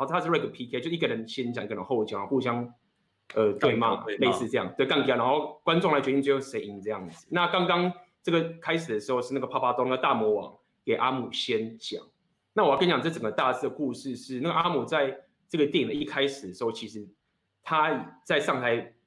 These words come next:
Speaker 1: P K的时候，跟另外一个黑人P K的时候，他是吓到讲不出话来，就一句话都没讲，然后就，就败北了。那刚刚那个就是个大魔王，那个大魔王。中间的时候啊，那个大魔王的那个团队，呃，的一个情-，里面有一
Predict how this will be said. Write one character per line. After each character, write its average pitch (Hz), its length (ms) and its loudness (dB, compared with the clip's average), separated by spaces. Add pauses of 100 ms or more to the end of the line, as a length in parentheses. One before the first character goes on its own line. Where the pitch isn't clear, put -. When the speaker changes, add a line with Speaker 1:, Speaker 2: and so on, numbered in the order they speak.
(100)
Speaker 1:
P 143 240 -2
K 139 160 0
的 127 60 6
时 131 60 0
候， 135 40 -2
跟 180 140 2
另 185 140 6
外 165 100 4
一 143 40 -2
个 123 80 0
黑 135 140 2
人 113 160 2
P 113 140 -6
K 110 140 -2
的 107 80 6
时 113 100 -4
候， 110 60 0
他 131 180 -2
是 135 80 -6
吓 135 200 -2
到 127 100 2
讲 95 160 -6
不 98 80 -14
出 110 120 -4
话 101 200 -2
来， - 180 -12 (240)
就 - 100 -12
一 - 80 -8
句 147 140 0
话 147 80 4
都 135 80 4
没 117 100 2
讲， 113 180 -2
然 95 80 -6
后 104 60 -4
就， 110 280 -2
就 123 100 -2
败 110 240 0
北 - 180 -10
了。 - 180 -18 (680)
那 151 360 4
刚 156 180 2
刚 160 40 4
那 160 60 2
个 147 60 0
就 139 100 -2
是 139 60 -4
个 139 80 -2
大 139 120 2
魔 110 120 0
王， 110 100 -4
那 117 40 -6
个 107 60 -2
大 110 140 0
魔 95 240 -6
王。 - 80 -18 (1000)
中 208 200 6
间 214 140 8
的 185 80 8
时 139 180 -2
候 165 160 4
啊， 131 140 6
那 180 60 2
个 170 60 4
大 165 200 4
魔 135 140 0
王 123 120 0
的 131 60 -4
那 - 20 -4
个 139 120 0
团 104 300 -8
队， 117 380 0 (720)
呃， 107 320 2 (480)
的 123 100 0
一 120 60 0
个 123 100 2
情-， - 240 -6
里 127 80 2
面 180 120 6
有 131 180 6
一 107 40 -2